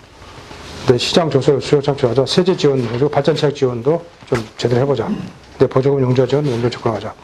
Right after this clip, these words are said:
그래서 애널 원별 접근 지원하지 말고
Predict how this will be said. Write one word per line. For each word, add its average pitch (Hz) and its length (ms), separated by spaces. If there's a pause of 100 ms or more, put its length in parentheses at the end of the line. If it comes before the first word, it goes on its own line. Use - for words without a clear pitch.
그래서 160 240 (800)
애널 165 260
원별 160 280
접근 151 240
지원하지 147 320
말고 135 540